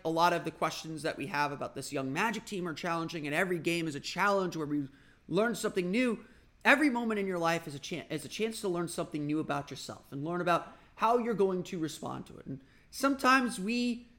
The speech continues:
need a little bit of help to get clarity and figure things, figure, figure that part out about ourselves. That's why BetterHelp and therapy are so important to getting the most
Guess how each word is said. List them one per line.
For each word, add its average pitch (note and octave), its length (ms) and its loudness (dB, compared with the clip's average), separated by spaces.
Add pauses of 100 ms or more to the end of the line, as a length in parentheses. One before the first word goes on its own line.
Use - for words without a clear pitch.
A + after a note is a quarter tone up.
(420)
need B3 160 2
a C#4 60 2
little B3 220 2
bit B3 80 8
of A3 80 8
help A3 420 4
to F3 100 -4
get G3 220 2
clarity E3 540 2
and A#2+ 100 -8
figure D#3 260 -4
things, D3 300 -6 (100)
figure, E3+ 520 -2
figure G3+ 260 2
that F3+ 300 2
part F3+ 280 -2
out D#3 160 4
about C#3+ 200 -4
ourselves. C3 540 -10 (680)
That's A3+ 380 8 (380)
why F3+ 320 8
BetterHelp D#3+ 680 0 (100)
and C3 140 -12
therapy F#3+ 440 2
are C#3+ 140 -4
so A3+ 460 0
important F3+ 580 -2 (420)
to E3 120 0
getting G3+ 380 4
the G3 80 0
most D#3+ 360 0